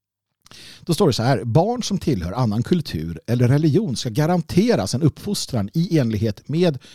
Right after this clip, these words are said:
hens", <laughs> jävla radikala muslimer det här var, "med hens ursprungliga kultur och religion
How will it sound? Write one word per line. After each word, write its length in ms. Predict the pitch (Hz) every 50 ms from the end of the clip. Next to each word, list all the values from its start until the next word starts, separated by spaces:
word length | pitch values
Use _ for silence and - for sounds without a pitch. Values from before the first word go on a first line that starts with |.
| - - - _ _ _ _ _
hens", 720 | - 85 110 123 110 78 67 71 - - - - - - - _ _ _ _ - - -
<laughs> 420 | - - - - - - _ _
jävla 280 | - 120 95 90 101 98
radikala 500 | 92 98 90 95 90 - 110 101 98 98
muslimer 380 | 101 101 - - 101 92 95 101
det 80 | 101
här 140 | 101 135 139
var, 140 | 87 78 - - - - - - - - - _
"med 240 | 143 151 156 123 117
hens 520 | 113 - - 170 175 175 165 - - - -
ursprungliga 720 | 180 170 143 - - - - 135 127 117 120 120 117 120
kultur 500 | - - 160 135 - - - 233 220 180
och 80 | 131 98
religion 440 | 98 98 98 92 82 92 95 95